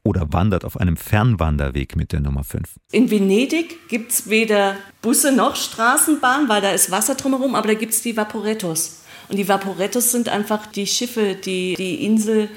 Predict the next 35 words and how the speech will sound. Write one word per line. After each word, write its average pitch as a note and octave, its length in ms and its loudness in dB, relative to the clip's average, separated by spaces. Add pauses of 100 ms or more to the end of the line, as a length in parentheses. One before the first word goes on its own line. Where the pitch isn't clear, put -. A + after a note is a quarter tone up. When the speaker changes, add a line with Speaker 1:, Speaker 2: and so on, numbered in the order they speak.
(320)
Speaker 2:
umrunden G#3 600 2
oder G3 220 0
auch E3+ 100 -6
durch G3 180 -6
die F#3 120 -6
Kanäle F#3 500 -2
fahren. G#3+ 420 -2
Und F3+ 340 -4
gibt's - 300 0
eine D3+ 100 0
Vaporetto F3+ 520 0
Linie G3+ 400 4
fünf C4 380 0
tatsächlich. B3 600 2 (240)
Die F#3+ 60 -6
ist F3+ 160 -4
wunderschön. G#3 640 2
Die G#3 80 2
fährt - 240 -4
einmal B3+ 300 4
um A3+ 100 0
die G3 140 0
Hauptinsel C4+ 680 2 (600)
und G#3+ 320 6
auch F3 180 2
raus G3+ 640 2
zu - 140 -8
dieser D#3+ 540 -2
Badeinsel, A#3 680 2
die A3 120 0
so F3+ 100 0
ein F#3 80 0
bisschen F3+ 240 -2
vorgelagert G#3+ 840 0
ist. - 380 0